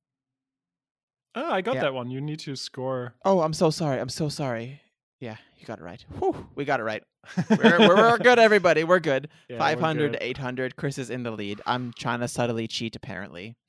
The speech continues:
Speaker 2: <laughs> All right. So, um, I'm gonna go with, I'm gonna go with another three hundred. Let's go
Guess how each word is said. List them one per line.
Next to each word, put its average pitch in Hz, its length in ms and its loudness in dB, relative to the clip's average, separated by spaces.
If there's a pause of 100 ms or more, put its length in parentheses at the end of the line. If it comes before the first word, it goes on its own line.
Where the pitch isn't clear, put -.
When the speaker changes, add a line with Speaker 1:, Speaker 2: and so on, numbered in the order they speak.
(200)
Speaker 2:
<laughs> - 1900 -20
All 156 120 4
right. 123 260 2
So, 131 420 4
um, 139 400 4
I'm 170 200 -2
gonna 170 220 2
go 135 220 2
with, 127 280 0 (2000)
I'm 151 80 -6
gonna 208 100 -4
go 214 80 -6
with 180 80 -4
another 147 200 -6
three - 220 -8
hundred. 95 420 -10
Let's 156 200 -6
go 170 180 -2